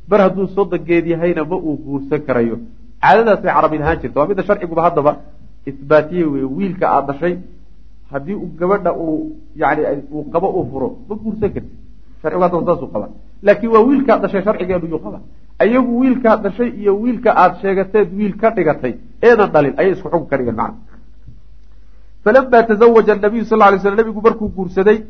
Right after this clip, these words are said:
biZaynaba, Zaynab markuu guursaday bay wajada waxay heleen almunaafiquuna, munaafiqiintii, thulbatayni ayay heleen, ama thalbatayni, laba furimood, laba duleel bay heleen. Xasaba zacmihim, say iyagu sheeganayaan,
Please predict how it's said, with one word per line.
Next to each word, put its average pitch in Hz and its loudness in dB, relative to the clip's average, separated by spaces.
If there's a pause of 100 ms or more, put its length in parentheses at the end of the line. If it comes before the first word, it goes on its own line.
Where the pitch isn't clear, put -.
(560)
biZaynaba, 190 6 (600)
Zaynab 214 4
markuu 220 2
guursaday 196 2
bay 208 4
wajada 208 4
waxay 208 6
heleen 190 4
almunaafiquuna, 202 4
munaafiqiintii, 185 0 (640)
thulbatayni 214 2
ayay 175 4
heleen, 113 -8 (220)
ama 131 0
thalbatayni, 170 2 (400)
laba 185 8
furimood, 143 2 (1000)
laba 156 6 (240)
duleel 151 4
bay 123 2
heleen. 107 -6 (960)
Xasaba 220 6
zacmihim, 185 2
say 220 4
iyagu 214 2
sheeganayaan, 190 2